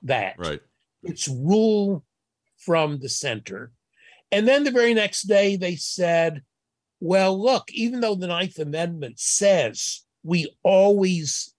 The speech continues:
Speaker 1: have to remember that there are rights besides those that are specified in the text," they ignored that and said, you know, states can do whatever they want on abortion.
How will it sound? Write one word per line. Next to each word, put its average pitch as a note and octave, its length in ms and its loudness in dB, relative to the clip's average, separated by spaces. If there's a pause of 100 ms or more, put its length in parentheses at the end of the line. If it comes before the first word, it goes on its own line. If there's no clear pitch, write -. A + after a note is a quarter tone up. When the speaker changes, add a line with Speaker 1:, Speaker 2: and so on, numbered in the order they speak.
(260)
Speaker 1:
have F3+ 300 -4
to E3+ 100 -2
remember C#3+ 720 -2 (480)
that C#3+ 180 0
there D#3+ 340 2
are C#3+ 160 2
rights C#3 880 -2 (200)
besides E3 1000 -2
those A#2 720 -6 (400)
that D#3+ 160 0
are D3+ 160 -2
specified A#2+ 1040 -6 (420)
in D3 160 2
the B2+ 100 -2
text," - 720 -4 (720)
they D#3+ 180 2
ignored F3+ 580 2
that D3 500 -2 (400)
and D#3 180 0
said, C#3+ 640 -2 (320)
you D#3 80 -10
know, A#2 180 -10 (360)
states - 440 -2
can C#3+ 220 -8
do C#3 160 -4
whatever C#3 260 0
they B2 120 -2
want A2+ 340 -6
on C3 140 -10
abortion. C3+ 580 -6